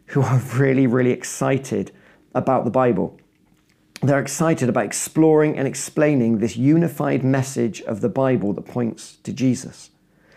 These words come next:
There's links on this video somewhere, or, or find, or get in touch. We will direct you to it. It's a brilliant start on exploring more about what Ephesians is. So what else can we expect from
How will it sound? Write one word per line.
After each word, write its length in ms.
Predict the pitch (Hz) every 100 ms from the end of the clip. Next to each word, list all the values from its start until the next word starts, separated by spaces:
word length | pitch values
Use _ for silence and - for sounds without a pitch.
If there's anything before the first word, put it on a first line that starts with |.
| - - _ -
There's 180 | 135 127
links 560 | 139 131 - - - _
on 220 | - 127 120
this 200 | 120 -
video 320 | 127 120 113
somewhere, 400 | - 120 110 101
or, 180 | 104 -
or 120 | 110
find, 280 | - 127 92
or 100 | 104
get 160 | -
in 100 | 131
touch. 420 | 127 - - - 117
We 80 |
will 180 | 107 104 - _
direct 400 | 113 113 - -
you 60 | 107
to 260 | - 110
it. 220 | 87 - _ _ - - - - - _ -
It's 160 | 139 143
a 40 |
brilliant 580 | - 147 160 156 151 -
start 580 | - - 147 110 - 113
on 360 | 113 113 110 -
exploring 800 | - - - 151 120 110 - 110
more 340 | 127 147 123 104
about 220 | 113 -
what 240 | 120 110
Ephesians 480 | - 139 143 104 87
is. 240 | 58 - - _ _ _ _ _ _ _ _ _ _ _ - - - - - _ _ _ _ _ _ _ _ _ _
So 220 | - 196
what 220 | 185 202 196
else 200 | 165 -
can 200 | 156 151
we 100 | 139
expect 600 | 123 - 151 - - -
from 600 | - - 175 123 95